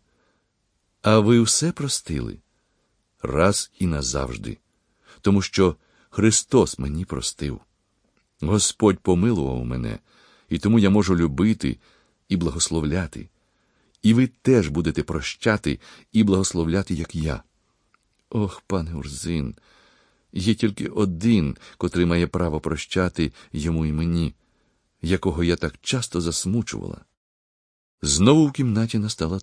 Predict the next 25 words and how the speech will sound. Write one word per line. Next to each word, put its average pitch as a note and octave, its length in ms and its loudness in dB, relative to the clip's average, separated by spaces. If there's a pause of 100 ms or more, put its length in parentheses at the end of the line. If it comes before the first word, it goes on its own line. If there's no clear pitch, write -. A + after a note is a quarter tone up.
тиша, C2 540 -6 (300)
що - 240 -2
облягла D2 520 0
біль D2 280 -2
серця, - 600 -6
який D2 380 -4 (280)
вщухне - 560 -4
лише C2+ 380 0
з - 160 -4
останнім E2+ 720 -2
його D#2 220 -4
ударом, D#2 540 0 (400)
там, E2+ 380 2 (300)
де D2+ 100 -2
не D2 100 0
буде D2 220 -2
більше C#2 300 -4
сліз. D2+ 480 -6 (1200)
Раптом C3+ 460 2 (420)
юнак F2+ 300 2
підняв A2 320 2
голову. A#1+ 440 -6 (1300)
"Помолімося A2+ 640 4
разом, C2 300 -6
пані. A#1 380 -10